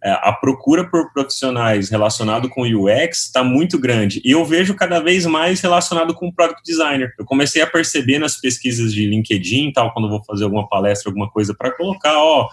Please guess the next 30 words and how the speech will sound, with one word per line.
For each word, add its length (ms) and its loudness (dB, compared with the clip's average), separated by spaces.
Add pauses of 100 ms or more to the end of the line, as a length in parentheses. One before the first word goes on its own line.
(140)
mercado 340 0
tá 120 0
aquecido 600 0
e 80 -6
tal, 160 2
tirar 180 -2
um 140 0
print, 360 -6
né, 140 -8
colocar 320 -2
pra 200 -2
instigar 440 -2
a 20 2
galera. 520 0
Eu 120 -2
percebi 400 0
que 160 -10
tem 160 4
mais 360 2
vagas 560 2
colocando 600 -2
product 320 0
designer. 460 -2 (100)
Não 80 -4
sei 220 2
se 120 -2
é 40 -2
porque 300 0
tá 340 2 (100)
hypando, 720 0